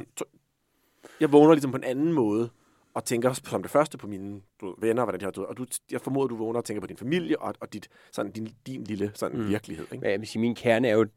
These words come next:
Speaker 2: dem derhjemme. Det er jo
Speaker 1: Ja.
Speaker 2: Emilie, det er jo Ellen, Otto og Axel. Altså, det er ligesom min kerne, og, og med dem føler jeg, jeg kan klare alt.
Speaker 1: Det er det.
Speaker 2: Men, men, men jeg vil dog sige, at det ville være et enormt fattigt liv,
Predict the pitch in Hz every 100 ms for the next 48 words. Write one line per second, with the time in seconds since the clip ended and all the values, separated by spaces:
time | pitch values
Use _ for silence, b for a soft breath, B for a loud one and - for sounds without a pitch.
0 | _ - 110 107 87 92 110 101 123 -
1 | 98 110 101 107 - 113 120 113 110 107
2 | - - - - 113 131 120 120 110 -
3 | b - 131 - - 82 82 - 55 52
4 | - 101 - 113 131 139 _ _ _ -
5 | 117 104 - 107 - 92 95 - - -
6 | _ - 139 - 196 - 110 101 104 101
7 | 101 95 90 92 - - 110 131 - 120
8 | 117 - 98 85 - - - 92 57 60
9 | - - - 135 110 - 90 -